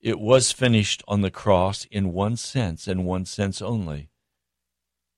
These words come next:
The full provision for every person in the world to avail themselves of the gift of Jesus' blood was made possible.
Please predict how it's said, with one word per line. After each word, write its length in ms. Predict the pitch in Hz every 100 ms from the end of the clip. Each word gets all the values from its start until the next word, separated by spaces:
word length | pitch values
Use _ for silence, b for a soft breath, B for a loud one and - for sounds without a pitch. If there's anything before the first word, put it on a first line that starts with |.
| _ _ _ _ _ _ _ _
The 140 | - 101
full 340 | - 123 131
provision 680 | 131 - 123 113 101 82 92
for 240 | - 104 -
every 320 | 110 120 139
person 540 | 123 - 123 110 127 113
in 140 | 113
the 80 | 113
world 560 | 101 95 85 80 82 _ _ _ _ _ _ _ _ _ _ _
to 100 | -
avail 420 | - 90 107 123 123
themselves 1040 | 131 127 120 - 120 98 82 85 - - _ _ _ _ _ _ _ _ _ _ _ _ -
of 180 | 110 92
the 100 | 90
gift 440 | 85 120 127 -
of 100 | 113
Jesus' 500 | 95 117 107 117 107
blood 380 | - 107 90 87
was 220 | 98 92
made 320 | 104 98 92
possible. 680 | - 107 90 - 73 65 _